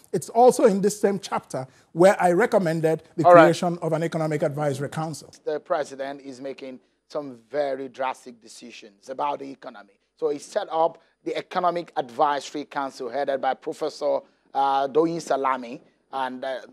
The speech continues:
Speaker 2: that has, uh, a lot of people in that committee, which will advise the president directly. They're supposed to report to the president. As against the economic management team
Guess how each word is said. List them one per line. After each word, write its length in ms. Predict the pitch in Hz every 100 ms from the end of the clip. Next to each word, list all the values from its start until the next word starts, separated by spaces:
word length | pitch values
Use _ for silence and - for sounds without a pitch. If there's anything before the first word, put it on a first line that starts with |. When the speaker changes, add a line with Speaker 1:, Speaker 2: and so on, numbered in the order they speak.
| 131
Speaker 2:
that 320 | 170 180 - 165 151
has, 380 | 151 156 139 135
uh, 460 | 156 156 151 147 139
a 80 |
lot 220 | 147 175 202
of 160 | 156
people 400 | - 190 - 175
in 260 | 165 185 175
that 260 | 165 156 -
committee, 340 | 147 147 156
which 320 | 151 214 240
will 160 | 202 196
advise 460 | 170 131 196 285
the 100 | 330
president 480 | 277 156 143 151 143
directly. 360 | 135 135 135 143 _ -
They're 100 | 143
supposed 240 | 147 170
to 80 | 143
report 320 | 127 - 131
to 80 | 123
the 140 | 120
president. 560 | - 127 107 98 98 - _ -
As 140 | 175 190
against 480 | 165 247 320 359
the 120 | 254 190
economic 420 | 185 208 220 220
management 520 | 202 208 202 208 196
team 200 | 196 180